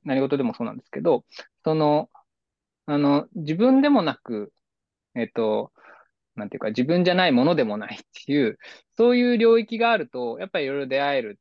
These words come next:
っていうか、まあ、違うことが対立に持ち込まれず、そこで、まあ、話し合いができたりとか、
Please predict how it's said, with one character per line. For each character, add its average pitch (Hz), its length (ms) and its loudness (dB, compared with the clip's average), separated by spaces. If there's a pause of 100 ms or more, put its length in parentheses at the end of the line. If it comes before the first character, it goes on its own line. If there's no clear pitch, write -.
っ - 40 -20
て - 60 -20
い - 20 -20
う - 100 -20
か、 117 280 -8
ま 147 100 -2
あ、 214 320 2
違 - 20 2
う 226 40 0
こ 226 100 -2
と 226 80 -6
が 151 100 0
対 233 220 -2
立 247 240 -8
に 233 320 -2 (360)
持 185 140 -12
ち - 80 -18
込 190 140 -10
ま 175 80 -6
れ 170 140 -8
ず、 170 420 -2 (480)
そ 180 80 -4
こ 196 120 -2
で、 196 360 2 (120)
ま 165 80 -6
あ、 - 40 -2
話 180 240 -4
し 202 80 0
合 190 60 2
い - 20 2
が 185 100 0
で 180 100 -6
き - 60 -20
た 113 100 -6
り 101 80 -12
と - 120 -20
か、 110 400 -8